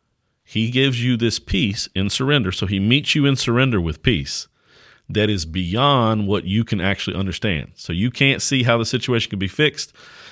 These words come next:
It seems like it's still gonna be bad. You surrender to God, and all of a sudden you're kinda okay with what's going on. There's a supernatural peace that's happening. A-, and,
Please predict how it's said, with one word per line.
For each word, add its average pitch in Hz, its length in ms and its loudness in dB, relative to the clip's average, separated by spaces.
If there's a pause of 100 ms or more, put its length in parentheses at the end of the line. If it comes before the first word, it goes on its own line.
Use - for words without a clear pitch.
It 92 100 0
seems 104 300 0
like 101 160 0
it's 90 100 -4
still 143 200 2
gonna 131 180 2
be 131 100 4
bad. 120 380 4
You 98 80 -2
surrender 113 320 0
to 104 80 -4
God, 110 200 4
and 98 100 0
all 101 100 0
of 95 60 -2
a 90 40 -6
sudden 101 220 0
you're 92 80 -2
kinda 98 260 -2
okay 87 640 0 (120)
with 87 140 -4
what's 87 160 -4
going 82 240 -4
on. 82 200 -6 (120)
There's 85 180 -6
a 85 60 -4
supernatural 101 600 0
peace 139 300 0
that's - 200 -8
happening. 107 520 -4 (880)
A-, - 180 -4
and, 92 320 2